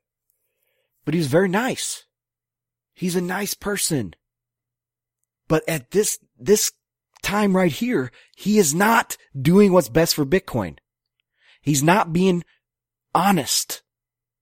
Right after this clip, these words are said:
And you can feel that in this interview. You can feel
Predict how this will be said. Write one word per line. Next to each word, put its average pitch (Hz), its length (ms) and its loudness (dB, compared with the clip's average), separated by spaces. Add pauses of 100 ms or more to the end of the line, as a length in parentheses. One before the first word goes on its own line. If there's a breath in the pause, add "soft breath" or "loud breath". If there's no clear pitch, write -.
(640)
And 151 160 0
you 175 80 2
can 151 180 2
feel 233 580 4
that 117 480 -2 (240 soft breath)
in 156 160 2
this 160 180 0
interview. 123 440 0 (220 loud breath)
You 160 120 -6
can 160 160 0
feel 214 640 2